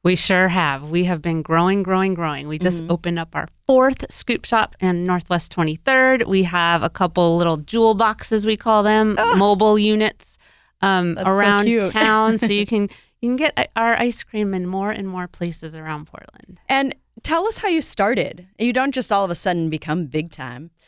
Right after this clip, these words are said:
Speaker 1: Oh no, this, this was, this has been, uh, fifteen years in the making now. So literally started selling ice cream sandwiches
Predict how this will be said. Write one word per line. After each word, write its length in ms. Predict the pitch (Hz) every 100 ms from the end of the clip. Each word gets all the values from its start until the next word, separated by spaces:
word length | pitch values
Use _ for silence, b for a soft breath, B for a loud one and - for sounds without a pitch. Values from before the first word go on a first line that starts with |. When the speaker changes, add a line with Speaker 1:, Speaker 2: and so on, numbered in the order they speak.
| b b _
Speaker 1:
Oh 120 | 196
no, 280 | 226 165 127
this, 280 | 165 202 -
this 260 | 175 190 247
was, 240 | 226 185
this 140 | 190 226
has 120 | 226
been, 280 | 214 196 180
uh, 180 | 151
fifteen 580 | 156 - 214 - 240 220
years 320 | 202 196 196
in 80 | 190
the 80 | 190
making 480 | 185 156 - 139 147
now. 240 | 135 135
So 500 | 160 180 170 160 160 -
literally 560 | 190 247 277 269 269
started 580 | 262 - 202 190 190 180
selling 440 | - 196 185 180 -
ice 180 | 175
cream 240 | - 185 180
sandwiches 640 | 180 165 160 160 170 156